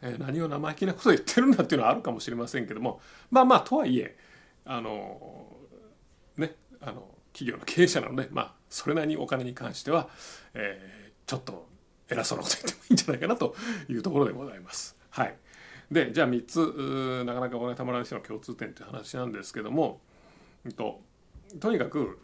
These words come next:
あの、非常に当たり前です。非常に当然のことばかりなんですけども、それがなかなか実行できないですね。まあ、これダイエットと同じですね。ダイエットなんて、あの、健康的な食事をとって、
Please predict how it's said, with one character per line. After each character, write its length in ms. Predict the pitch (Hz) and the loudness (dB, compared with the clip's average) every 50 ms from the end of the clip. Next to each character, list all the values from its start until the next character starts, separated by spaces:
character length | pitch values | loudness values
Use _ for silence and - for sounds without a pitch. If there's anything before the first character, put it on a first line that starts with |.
| _ _ | _ _
あ 80 | - 113 | -10 -10
の、 140 | 101 95 95 - | -10 -10 -14 -14
非 120 | - - | -6 0
常 140 | 135 185 233 | 4 6 6
に 60 | 240 | 6
当 80 | 214 190 | 6 4
た 80 | 190 175 | 4 2
り 80 | 165 | 2
前 140 | 160 147 143 | 0 0 -2
で 60 | 135 131 | -4 -6
す。 240 | - - - - _ _ _ _ _ _ - - _ _ _ | -10 -12 -16 -20 _ _ _ _ _ _ -20 -20 _ _ _
非 140 | - 123 123 | -12 -8 -6
常 380 | 123 151 170 175 180 180 180 175 | -4 -2 -2 -2 -2 0 0 0
に 140 | 180 165 | 0 0
当 300 | 165 - 135 139 147 151 | 0 0 2 2 2 2
然 220 | 143 143 147 143 139 | 2 0 -2 -2 -2
の 80 | 139 | -2
こ 100 | 131 - | -4 -4
と 160 | 233 - - - - _ | -6 -8 -8 -10 -12 _
ば 140 | - - 123 | -2 -2 -2
か 120 | 120 131 - | 0 0 0
り 120 | 131 - | -2 -2
な 100 | - - | -6 -10
ん 100 | 87 90 | -18 -18
で 80 | - - | -18 -16
す 120 | - - | -14 -12
け 100 | - 113 | -10 -10
ど 80 | 107 123 | -8 -4
も、 340 | 120 156 185 143 - - - - - - - - | 0 2 2 2 2 -2 -8 -18 -20 -20 -18 -12
そ 160 | - - 160 | -8 -4 -2
れ 80 | 175 | 0
が 120 | 196 208 151 | 2 2 2
な 240 | 151 131 127 120 117 | 0 -2 -6 -8 -6
か 140 | - 165 | -4 -4
な 80 | 175 185 | -4 -2
か 160 | - - 262 | 0 -2 -2
実 240 | 254 - - - - - _ | -2 -4 -10 -12 -14 -14 _
行 200 | - - - - | -10 -10 -10 -10
で 100 | - 147 | -12 -12
き 80 | 139 - | -10 -10
な 80 | 156 - | -10 -12
い 20 | |
で 80 | - - | -14 -16
す 100 | - - | -14 -14
ね。 100 | 156 - - _ _ _ _ - | -14 -14 -16 _ _ _ _ -8
ま 80 | 127 | -6
あ、 40 | - | -4
こ 60 | - | -4
れ 60 | - | -2
ダ 140 | - 160 170 | 0 0 0
イ 100 | 269 285 | 2 0
エ 40 | - | 0
ッ 40 | - | -2
ト 100 | - - | -4 -8
と 140 | - 120 147 | -10 -8 -6
同 80 | 139 143 | -6 -6
じ 60 | 143 | -4
で 80 | 180 | -6
す 100 | 147 - | -6 -6
ね。 120 | 147 143 - - - - - - - - - - - - | -6 -8 -10 -12 -20 -20 -20 -20 -20 -20 -20 -10 2 6
ダ 140 | 196 185 | 8 8
イ 100 | 208 311 | 10 10
エ 20 | 349 | 10
ッ 20 | - | 10
ト 100 | - 156 | 8 6
な 100 | 131 123 | 4 4
ん 60 | 123 | 4
て、 300 | - 185 151 - - - - - - - - - | 6 6 6 4 2 -8 -16 -20 -20 -18 -6 -2
あ 100 | 147 151 | 2 4
の、 340 | 151 143 135 127 120 - - - - - _ | 4 6 6 4 4 0 -2 -12 -20 -20 _
健 160 | - - 220 240 | 0 2 4 6
康 140 | 247 - | 6 6
的 120 | 220 220 220 | 6 6 6
な 80 | 214 | 6
食 240 | 208 - 196 180 190 | 6 4 2 0 0
事 220 | 170 170 175 170 165 | 2 2 4 4 4
を 260 | 165 160 156 147 143 | 4 4 4 2 2
と 140 | - 156 - | 0 -2 -4
っ 40 | - | -4
て、 400 | - - 143 131 - - - | -2 -2 -2 0 -2 -4 -8